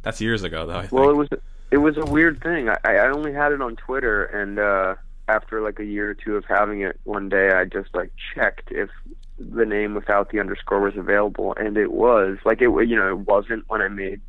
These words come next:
Speaker 1: Mm-hmm.
Speaker 2: like, you know, so that's why I used the underscore, but then one random day I checked if the no underscore Yellowbird was available, and it was. So I was like,
Speaker 1: There you go.
Speaker 2: "Come on, baby."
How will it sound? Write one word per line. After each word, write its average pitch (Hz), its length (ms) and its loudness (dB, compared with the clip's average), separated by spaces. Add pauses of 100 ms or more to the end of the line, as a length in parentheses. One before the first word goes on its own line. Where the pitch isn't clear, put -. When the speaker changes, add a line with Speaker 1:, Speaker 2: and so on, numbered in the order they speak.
(300)
Speaker 1:
Mm-hmm. 107 140 -6
Speaker 2:
like, 110 140 2 (1120)
you 135 120 4
know, 104 240 4
so 120 80 0
that's 104 220 2
why 107 120 2
I 101 40 2
used 104 200 -2
the 110 80 0
underscore, 113 360 2
but 110 120 -2
then 101 200 -4
one 95 200 -2
random 95 340 -4
day 101 280 4
I 95 200 2 (380)
checked - 320 0
if 107 100 2 (120)
the 98 260 4 (120)
no 107 280 -4
underscore 104 580 4
Yellowbird 101 540 4
was 101 180 -4
available, 104 560 0
and 107 80 -2
it 104 80 -2
was. 117 300 0 (100)
So 98 80 -4
I 101 40 -2
was 104 100 -6
like, 104 260 2
Speaker 1:
There 92 100 -10
you 90 180 -12
go. 107 60 -12
Speaker 2:
"Come 107 120 0
on, 135 280 4
baby." 139 380 4